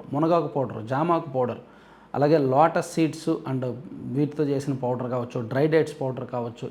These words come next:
ఇవన్నీ కూడా భిన్నంగా ఉంటాయన్నమాట. మల్టిపుల్ హెల్త్ బెనిఫిట్స్ ఉంటాయి వీటి వలన. So, వీలైతే బుక్ చేయండి, ఆర్డర్ చేయండి.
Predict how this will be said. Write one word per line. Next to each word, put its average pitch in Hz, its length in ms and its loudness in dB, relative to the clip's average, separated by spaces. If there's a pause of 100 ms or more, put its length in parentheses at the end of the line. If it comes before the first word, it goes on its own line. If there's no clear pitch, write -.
ఇవన్నీ 139 280 2
కూడా 180 180 2
భిన్నంగా 160 420 2
ఉంటాయన్నమాట. 120 680 -6 (380)
మల్టిపుల్ 175 460 2
హెల్త్ 147 240 4
బెనిఫిట్స్ 151 400 -2
ఉంటాయి 123 220 -4
వీటి 117 200 -8
వలన. 120 280 -6 (420)
So, 123 60 -6
వీలైతే 156 340 4
బుక్ 135 320 -4
చేయండి, 143 320 -2 (600)
ఆర్డర్ 139 300 6
చేయండి. 135 340 0